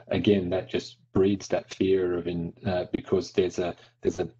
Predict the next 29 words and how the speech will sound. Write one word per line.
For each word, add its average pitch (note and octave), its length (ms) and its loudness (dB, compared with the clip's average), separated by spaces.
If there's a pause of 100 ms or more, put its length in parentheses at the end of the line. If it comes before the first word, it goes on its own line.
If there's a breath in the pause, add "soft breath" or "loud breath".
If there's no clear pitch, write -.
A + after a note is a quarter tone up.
vacuum F2 500 0
of E2 140 -2
information, E2+ 840 -4
uh, F#2+ 240 -6
credible G#2+ 400 6
information E2 560 -4
going E2 280 -6
to E2 100 -12
these E2 260 -4
women. E2+ 300 -10 (720 soft breath)
We A2 80 6
could A2 160 4
also A2+ 340 6
see G#2 380 6
that G2 340 4 (600)
there G2 180 8
was, G2 560 4 (200)
you G2 100 2
know, F#2 60 2
the, F#2 280 2 (200)
the F#2 140 4 (340)
physical A#2+ 380 2
distancing A2+ 960 4 (340)
and F#2+ 500 2
all B2 280 8
of A2+ 160 0 (140)
the, F#2 460 2 (580)
the, F#2+ 180 4 (220)
the, G2+ 280 0